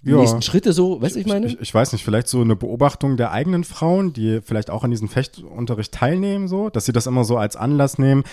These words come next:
Speaker 2: ja, ich muss ja, äh, wir müssen ja Sarene noch erzählen, dass jetzt die Einkommensbilanz von Jadon sich verbessert hat und der Edan, also dieser, äh, ärmlichere
Speaker 1: Ja.
Speaker 2: Herzog, der ist, äh, aus dem Land, aus der Landes geflohen. Lustigerweise nach Dula Del, wo ja so halb, äh,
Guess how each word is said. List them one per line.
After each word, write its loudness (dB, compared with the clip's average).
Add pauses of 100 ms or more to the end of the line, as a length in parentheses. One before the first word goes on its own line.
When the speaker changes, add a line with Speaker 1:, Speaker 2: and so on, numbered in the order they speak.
(160)
Speaker 2:
ja, 2
ich -4
muss 0
ja, 2
äh, -4
wir 2
müssen 0
ja 2
Sarene 2
noch 2
erzählen, 0
dass 0
jetzt -2
die -4
Einkommensbilanz -2
von 0
Jadon 4
sich -4
verbessert 0
hat 2 (320)
und 0
der 2
Edan, 2
also -2
dieser, -4 (180)
äh, -12
ärmlichere 0
Speaker 1:
Ja. -2
Speaker 2:
Herzog, 0
der -2
ist, -6
äh, -6
aus -6
dem 0
Land, 0
aus -6
der -2
Landes 0
geflohen. 2 (220)
Lustigerweise 2
nach 0
Dula 0
Del, 2
wo 4
ja 6
so 2
halb, -4
äh, -4